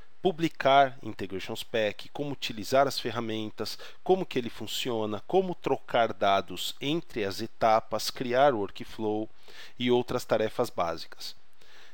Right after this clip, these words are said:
No segundo vídeo, vimos como fazer a solicitação de dados, seja manual, como também a integração entre o Orchestrator e o Service Manager para automatização de processos.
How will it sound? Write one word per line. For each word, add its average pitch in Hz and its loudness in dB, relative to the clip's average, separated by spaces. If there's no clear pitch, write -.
No 185 -2
segundo 120 0
vídeo, 160 -6
vimos 127 -4
como 226 0
fazer 113 -2
a 123 0
solicitação 180 -2
de 160 -4
dados, 98 -2
seja 202 2
manual, 110 4
como 185 4
também 160 0
a 160 0
integração 151 -2
entre 110 -6
o 107 2
Orchestrator 170 0
e 202 -4
o 233 -2
Service - -4
Manager 120 -2
para - -2
automatização 135 -4
de - -8
processos. - -6